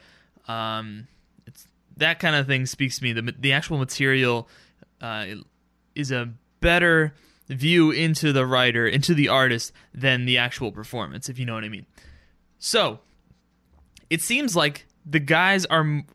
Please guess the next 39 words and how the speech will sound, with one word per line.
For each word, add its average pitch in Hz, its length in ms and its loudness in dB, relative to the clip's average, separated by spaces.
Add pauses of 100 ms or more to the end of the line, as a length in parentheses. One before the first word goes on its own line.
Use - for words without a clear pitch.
are 127 600 2 (1160)
leaning 175 480 4
towards 147 320 2
writing. 143 400 0 (380)
Um, 123 560 2 (880)
C - 400 2
B 262 140 2
C 131 460 0 (280)
is 127 100 -10
a 127 80 -8
Canadian 147 540 4
something 131 600 0 (380)
that 131 180 2
I 117 120 2
was 113 180 -2
too 180 240 2
lazy 147 300 4
to 131 100 4
look 127 160 0
up. 90 160 -4 (880)
But 139 300 0
they 160 120 6
do 170 160 2
a 143 40 4
lot 156 260 0
of 165 160 2
really 160 260 2
nice 139 240 2
interviews, 131 380 0
especially 127 400 -2
with 156 160 0
Rush, 156 340 0
because 113 380 -6
they're 117 80 -10
from 131 160 -8
Canada 120 320 0
and 101 160 -10
all 98 120 -14
this. - 260 -14